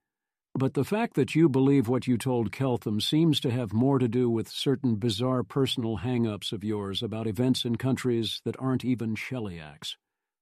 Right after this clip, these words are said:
Right now, Sevar, the number one person most likely to drag you off to a bedroom and do as they will with you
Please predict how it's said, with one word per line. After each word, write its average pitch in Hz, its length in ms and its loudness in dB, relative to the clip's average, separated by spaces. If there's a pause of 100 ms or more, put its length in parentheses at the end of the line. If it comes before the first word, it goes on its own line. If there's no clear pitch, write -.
(240)
Right 120 220 -2
now, 120 180 2
Sevar, 113 520 -2 (460)
the 113 80 2
number 131 360 6
one 123 280 4
person 123 400 0
most 123 300 2
likely 123 360 -2
to 110 100 -2
drag 113 380 -2
you 113 180 0
off 113 200 -4
to 110 180 0
a 104 40 -4
bedroom 110 500 -2
and 107 180 -2
do 123 220 2
as 110 180 -4
they 113 180 -2
will 117 320 0
with 101 200 -6
you 95 280 -6